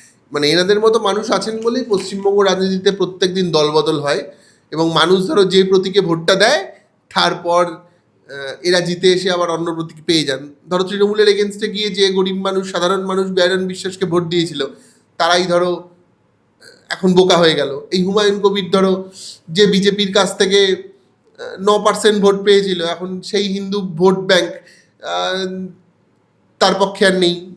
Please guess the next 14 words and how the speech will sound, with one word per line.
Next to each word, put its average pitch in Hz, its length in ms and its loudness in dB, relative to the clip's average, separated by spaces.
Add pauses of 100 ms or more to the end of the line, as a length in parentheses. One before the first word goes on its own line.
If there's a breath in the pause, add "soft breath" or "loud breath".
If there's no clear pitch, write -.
(140)
এখন 175 160 -6
শুভেন্দু 202 380 2
অধিকারী, 196 340 0
উনি 190 400 0
হিন্দু 185 240 0
মুসলমান 185 420 0
রাজনীতি 175 360 -2
করছে। 170 260 -2
এবং 190 200 0 (320 loud breath)
মজার 185 200 4
ব্যাপার 233 220 2
হচ্ছে 247 120 -6
হুমায়ুন, 220 500 2
আহ, 233 280 -2